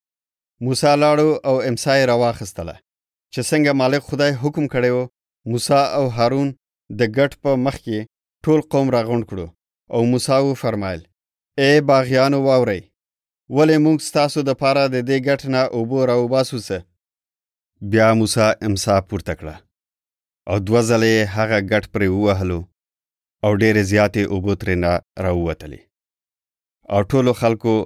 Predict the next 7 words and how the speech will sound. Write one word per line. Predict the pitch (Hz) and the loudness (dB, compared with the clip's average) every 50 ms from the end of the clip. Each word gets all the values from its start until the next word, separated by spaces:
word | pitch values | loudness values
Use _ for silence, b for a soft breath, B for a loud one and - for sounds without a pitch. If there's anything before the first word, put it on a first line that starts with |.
| - - | -2 -2
او | 110 110 101 | -2 -2 -2
ځناورو | 92 104 98 95 90 92 95 98 101 101 98 95 - - - | -2 -2 0 0 2 2 2 0 0 0 -2 -4 -6 -6 -8
وڅښلې. | 101 101 - - - - - - _ _ _ _ _ _ _ _ _ _ _ _ _ _ _ _ _ _ _ | -8 -8 -8 -10 -14 -18 -18 -20 _ _ _ _ _ _ _ _ _ _ _ _ _ _ _ _ _ _ _
خو | - - 113 | -8 -4 0
مالک | 110 107 107 127 131 - | 0 2 2 2 0 -2
خدای | - - 117 123 120 120 | -4 -2 0 2 2 2
موسی | 120 117 113 107 - - 113 | 2 0 -2 -2 -2 0 0